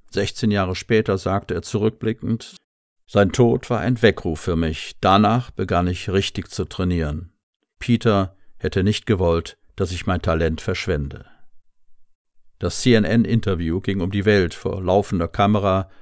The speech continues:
fing er an zu weinen. "Ich vermisse ihn immer noch sehr." Wie eng die Verbindung war, zeigte sich auch jährlich bei den Australian Open. Die hochbetagten Eltern Carters saßen jedes Mal im Publikum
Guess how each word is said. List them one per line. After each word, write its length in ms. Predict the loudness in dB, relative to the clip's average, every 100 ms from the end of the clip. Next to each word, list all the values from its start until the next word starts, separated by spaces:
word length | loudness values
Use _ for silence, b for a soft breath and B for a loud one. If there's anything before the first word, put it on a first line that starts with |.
| b
fing 180 | -4 -2
er 80 | -2
an 100 | -6
zu 220 | -2 0
weinen. 420 | 2 2 0 -6 -12 _ _ _ -16
"Ich 160 | -4
vermisse 420 | 2 4 4 2
ihn 360 | -2 -2 -2 -4 -10 -20 -10
immer 260 | -4 0 0
noch 160 | -2
sehr." 500 | -4 -2 -2 -4 -10 -18 -20 -20 -20 -20 _ _ _ _
Wie 340 | 0 2 2
eng 240 | 2 4 4
die 120 | 2
Verbindung 640 | 2 4 6 6 4 2
war, 200 | 2 0
zeigte 440 | 0 0 0 0 -4
sich 200 | -4 -4
auch 120 | 0
jährlich 400 | 4 4 2 -2
bei 100 | -4
den 120 | -2
Australian 640 | -4 -4 2 2 4 0
Open. 560 | 2 2 2 0 -4 -4 _ _
Die 140 | -4 0
hochbetagten 840 | 0 0 -6 -4 -2 -2 -4 -8
Eltern 440 | -2 -2 -2 -4
Carters 580 | 2 2 2 -2 -6 -6
saßen 320 | -6 -6 -6
jedes 340 | -2 0 0 -4
Mal 200 | -4 -4
im 60 |
Publikum 680 | -4 -6 -6 -8 -4 -4 -4